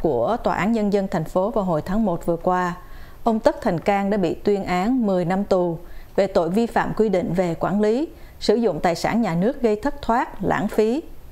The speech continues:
Bị can Tề Trí Dũng, cựu tổng giám đốc công ty I P C, bị tuyên án hai mươi năm tù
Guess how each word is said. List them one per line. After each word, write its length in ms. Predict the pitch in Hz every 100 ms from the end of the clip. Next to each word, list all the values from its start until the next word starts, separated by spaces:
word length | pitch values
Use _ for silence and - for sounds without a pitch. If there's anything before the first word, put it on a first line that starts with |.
| - - - -
Bị 140 | 190
can 360 | 170 226 220 214
Tề 260 | 208 196 170
Trí 260 | 233 247 196
Dũng, 240 | 160 247 - - - -
cựu 220 | 202 165
tổng 240 | 156 170
giám 180 | 233 254
đốc 220 | 277 302
công 180 | - 214
ty 260 | 208 220 202
I 260 | - 196 185
P 160 | - 196
C, 120 | - 208 190 175 - - -
bị 200 | 196 170
tuyên 380 | - 220 220 214
án 340 | 190 190 240 285
hai 280 | - 208 202
mươi 200 | 202 202
năm 200 | 202 202
tù 320 | 190 170